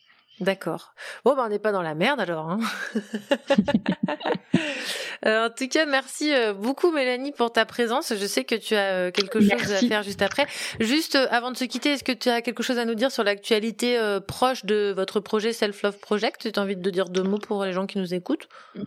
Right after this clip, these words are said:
Speaker 2: Ben, vous pouvez vous inscrire. On a un webinar,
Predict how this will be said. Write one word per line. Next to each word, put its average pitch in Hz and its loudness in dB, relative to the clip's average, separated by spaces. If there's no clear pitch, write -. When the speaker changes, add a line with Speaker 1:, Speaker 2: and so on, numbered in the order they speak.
Speaker 2:
Ben, 214 2
vous 196 0
pouvez 208 0
vous 214 -2
inscrire. 277 0
On 185 0
a 175 2
un 170 2
webinar, 220 0